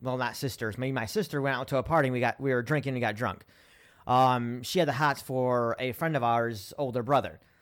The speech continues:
So we get drunk. I can't drive. We parked my Jeep in the middle of a field and walked over to her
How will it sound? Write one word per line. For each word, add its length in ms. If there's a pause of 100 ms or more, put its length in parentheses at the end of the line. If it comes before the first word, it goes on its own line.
(400)
So 240
we 100
get 180
drunk. 360
I 140
can't 280
drive. 600
We 180
parked 560
my 220
Jeep 400
in 100
the 60
middle 260
of 80
a 80
field 480
and 100
walked 260
over 220
to 120
her 240